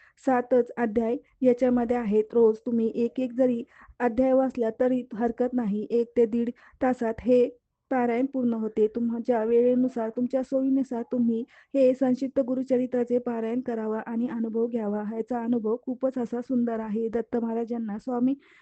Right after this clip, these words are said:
महाराजांना तुम्ही अडचणी सांगा, संकल्प करा, पारायण करा. बघा, अनुभव हा येतोच येतो. मनातील इच्छा पूर्ण होतात आणि नक्कीच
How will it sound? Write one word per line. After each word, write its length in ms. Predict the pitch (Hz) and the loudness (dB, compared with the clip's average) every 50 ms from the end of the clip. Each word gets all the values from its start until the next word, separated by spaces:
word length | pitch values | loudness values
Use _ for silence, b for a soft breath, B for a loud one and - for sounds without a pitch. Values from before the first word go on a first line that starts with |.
| b b | b b
महाराजांना 720 | 302 277 269 269 269 269 262 254 277 262 262 247 220 220 226 b b b b b - | 2 2 4 4 4 2 4 4 4 2 2 0 0 -4 -8 b b b b b 0
तुम्ही 300 | 285 269 269 254 240 233 - | 2 6 6 6 6 4 2
अडचणी 440 | 247 - - - - 247 247 254 254 | 0 -2 -2 0 2 2 2 2 2
सांगा, 440 | 254 262 240 233 220 214 214 214 220 214 - | 0 -2 -2 -2 -2 -4 -4 -4 -6 -6 -4
संकल्प 420 | 240 233 226 - 240 233 233 - 247 247 | -4 -4 -2 -2 -2 -2 0 -2 -4 -4
करा, 220 | - 214 202 208 208 | -2 -2 -2 -2 -4
पारायण 480 | 208 - 226 226 220 226 233 247 247 | -4 -6 -6 -6 -4 -4 -4 -4 -6
करा. 300 | - - 214 202 214 214 | -6 -6 -6 -4 -4 -4
बघा, 320 | 208 240 247 233 220 214 233 | -4 -4 -4 -2 -4 -4 -6
अनुभव 380 | 247 240 233 240 240 247 254 240 | -4 -2 -2 -2 -2 -2 -4 -4
हा 200 | 202 240 233 247 | -4 -4 -4 -4
येतोच 380 | 254 233 226 226 - 254 254 - | -2 -2 -2 -2 -2 -4 -4 -2
येतो. 320 | 247 233 214 214 - 220 214 | -2 -4 -4 -4 -4 -4 -4
मनातील 460 | 220 233 233 233 240 226 - 220 226 | -2 -2 -2 -4 -4 -4 -6 -8 -6
इच्छा 300 | - 254 - - 220 226 | -6 -8 -6 -6 -8 -8
पूर्ण 300 | 226 - 247 247 240 240 247 | -6 -4 -4 -2 0 0 0
होतात 440 | 240 226 233 226 - 220 214 214 - | 2 0 0 0 0 -4 -6 -4 -6
आणि 200 | 220 220 226 226 | -6 -4 -4 -4
नक्कीच 400 | 226 240 240 - _ 214 220 220 | -4 -4 -6 -6 _ -10 -10 -10